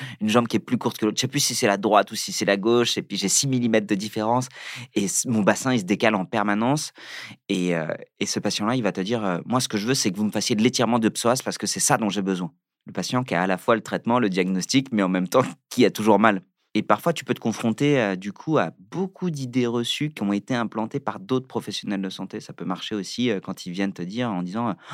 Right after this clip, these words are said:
Moi, de toute façon, je peux plus me pencher en avant parce qu'on m'a dit que c'était mauvais, que ça tassait des disques et que c'est parce que je porte du poids et qu'il faut surtout plus que je porte de poids parce que sinon, j'aurai mal et ça va user mon dos. » Il y a un outil que j'utilise, c'est la demande de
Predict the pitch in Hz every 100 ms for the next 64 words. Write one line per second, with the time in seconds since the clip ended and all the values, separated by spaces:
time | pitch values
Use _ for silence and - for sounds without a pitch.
0 | 143 - 110 104 - 98 127 123 101 -
1 | 107 104 95 104 98 92 117 127 131 127
2 | 98 - 95 95 - 92 87 95 120 127
3 | 123 - 95 90 - 80 92 95 139 135
4 | 131 95 82 98 90 - - - 87 -
5 | 85 92 - 120 135 123 92 - - -
6 | 85 - - - 131 98 87 90 95 127
7 | 127 87 - 98 120 80 87 120 113 87
8 | - - - 87 95 92 98 92 - -
9 | _ _ _ _ _ _ _ _ - -
10 | 104 123 135 185 147 117 - 123 151 -
11 | 107 92 92 107 120 120 95